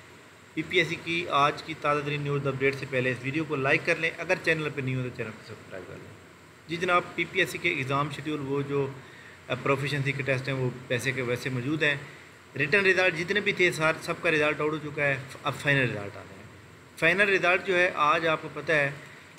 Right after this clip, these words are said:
कि मुल्तान डिवीजन का final result आ गया है food grain inspector का, और इसके अंदर जो है total दो सीटें थी। तो इसके अंदर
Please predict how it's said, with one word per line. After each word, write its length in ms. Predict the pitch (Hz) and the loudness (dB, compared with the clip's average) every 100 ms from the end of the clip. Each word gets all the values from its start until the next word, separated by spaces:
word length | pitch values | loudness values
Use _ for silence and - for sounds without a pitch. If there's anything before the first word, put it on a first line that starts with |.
| - 151 | -8 2
कि 280 | 147 147 | 4 6
मुल्तान 680 | 139 131 131 135 143 165 185 | 4 2 0 2 4 4 2
डिवीजन 400 | 160 139 147 151 | 0 0 0 -2
का 340 | 131 135 131 131 | -2 0 2 2
final 500 | 131 - 151 160 156 | -2 -4 -2 0 0
result 380 | 135 120 135 131 | 0 2 2 0
आ 120 | 113 | -2
गया 240 | 110 113 | -2 -4
है 160 | 117 117 - - - - - - - | -4 -6 -12 -20 -20 -20 -20 -20 -8
food 320 | - 185 196 151 | 0 0 2 2
grain 340 | 143 139 143 | 2 2 0
inspector 420 | 127 - 131 131 | -8 -4 -4 -4
का, 240 | 101 95 95 - - - - - - - | -10 -12 -16 -18 -20 -20 -20 -20 -20 -8
और 120 | 139 160 | -4 -2
इसके 260 | 151 175 | -2 -2
अंदर 140 | 170 165 | -2 0
जो 160 | 151 | 2
है 240 | 143 147 143 - - - - | 2 2 -2 -12 -20 -12 -4
total 200 | 180 175 | -2 0
दो 220 | 165 196 | 2 2
सीटें 240 | 180 185 | 2 0
थी। 160 | 165 190 - - - - - - - - - | 0 -4 -10 -18 -20 -20 -20 -20 -20 -20 -4
तो 160 | 180 - | -2 2
इसके 300 | 208 208 247 | 2 2 0
अंदर 220 | 226 226 | 0 -2